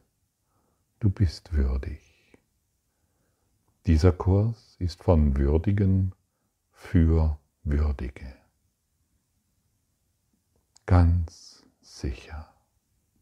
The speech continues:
Und nun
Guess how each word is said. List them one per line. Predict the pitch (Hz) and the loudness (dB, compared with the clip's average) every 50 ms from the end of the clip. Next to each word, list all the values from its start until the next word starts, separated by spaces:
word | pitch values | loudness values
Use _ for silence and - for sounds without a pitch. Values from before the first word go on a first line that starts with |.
| _ _ _ _ _ _ _ _ _ _ _ _ _ _ _ _ _ _ _ _ _ _ _ _ _ _ _ _ _ _ | _ _ _ _ _ _ _ _ _ _ _ _ _ _ _ _ _ _ _ _ _ _ _ _ _ _ _ _ _ _
Und | - - 76 71 71 | -4 -2 0 2 4
nun | 76 78 78 78 78 82 92 101 110 120 120 120 | 4 6 6 4 4 4 2 2 2 0 -2 -4